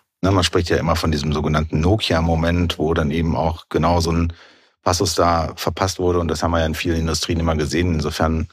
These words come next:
ist das ja wirklich ein, ein Meilenstein. Und mir war gar nicht bewusst, dass es der neunte neunte neun ist, der, wo die M neun dann präsentiert wurde. Das ist ja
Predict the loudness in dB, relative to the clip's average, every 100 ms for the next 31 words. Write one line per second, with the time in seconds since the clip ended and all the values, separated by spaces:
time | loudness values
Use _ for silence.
0 | -6 0 2 2 2 2 0 -2 -4 -2
1 | 0 0 0 0 2 0 -2 -2 0 -2
2 | -4 -6 -4 -2 0 0 0 0 0 2
3 | 0 0 0 2 2 2 0 0 0 0
4 | 0 0 -2 -2 -4 -2 -2 0 0 0
5 | 2 0 -2 -2 -2 -2 -4 -2 -2 0
6 | 0 -2